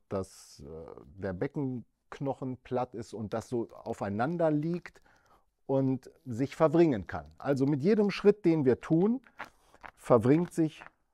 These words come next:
verwringen sich beide Beckengelenke. Und dann ist so die Philosophie dahinter, es kann sein, dass das Becken in einer Position einfach mal verhakt, durch einen Unfall oder auch einfach so über Nacht.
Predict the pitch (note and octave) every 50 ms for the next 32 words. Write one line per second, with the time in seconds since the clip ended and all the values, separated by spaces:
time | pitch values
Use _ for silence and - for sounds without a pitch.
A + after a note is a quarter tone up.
0 | _ _ - A#2 G#2+ G2 A2+ C#3 D#3 D#3 C#3+ B2 B2+ A2 F#2 F2+ G2+ A2 A#2+ C3+
1 | C#3+ C#3+ C#3 C3+ C3+ - - - A#2+ A2 - G#2+ E2+ E2 D#2+ D#2+ D#2+ D#2+ D#2 -
2 | F2+ - - D#3 D3+ D3+ C#3+ C#3+ - _ _ _ _ _ _ _ _ _ - E3+
3 | E3 - - E3+ D#3+ C#3 B2+ C3 A2+ - - D#3 C#3+ C3 A#2 G2 G#2 G#2 - -
4 | - - D3 E3 F3+ F3 F3 D#3+ E3+ F#3+ G3 F#3 - G3 G3 G#3 G#3+ - _ _
5 | _ - _ _ _ - - B2 - - - D#3 F#3 G#3 E3 C#3+ C#3+ D3 D#3 D#3
6 | C3+ C#3+ B2+ - - - C3 A#2 - - - - - - - D#3 D#3 D#3 - -
7 | A#2+ A#2 A#2 - - D3 F3+ F3+ D#3+ - - D#3 C3+ C#3+ B2+ - - C#3 C3 B2+
8 | - - B2 A#2+ B2+ A2 A#2 A#2+ A2 A#2 - - B2 G#2+ B2+ A#2+ F2 - - -
9 | _ _ _ - - G#2 F2 A2 A2 B2 D#3+ F3 - - E3 D3 C#3+ C#3 F#2+ A#2+
10 | C3+ C3 B2 G#2+ F2+ A2 D#3+ - - A2+ G#2+ - - D#2+ D#2+ A#2 D#3+ F3 C#3+ G#2+
11 | G2 F#2+ F2+ G2+ D3 G3+ G#3 - - _ _